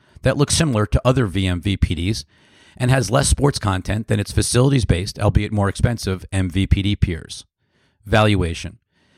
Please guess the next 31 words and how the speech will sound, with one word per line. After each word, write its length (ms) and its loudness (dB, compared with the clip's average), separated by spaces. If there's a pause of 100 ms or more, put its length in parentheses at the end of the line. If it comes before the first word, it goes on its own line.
(180)
Coming 280 2
into 120 -2
twenty 240 2
twenty, 280 0
we 120 2
thought 220 2
FUBO 580 2
was 200 -2
worth 240 -2
hundreds 400 0
of 100 -4
millions 320 -2
at 100 -2
best, 280 0
not 180 2
billions. 480 -4 (680)
With 140 0
our 80 4
model 260 2
showing 300 2
less 160 2
than 80 -2
a 80 -4
hundred 320 -2
million 220 -2
of 80 -4
adjusted 340 -4
ebitda 380 0
in 80 -2
twenty 260 0
twenty-five, 680 -2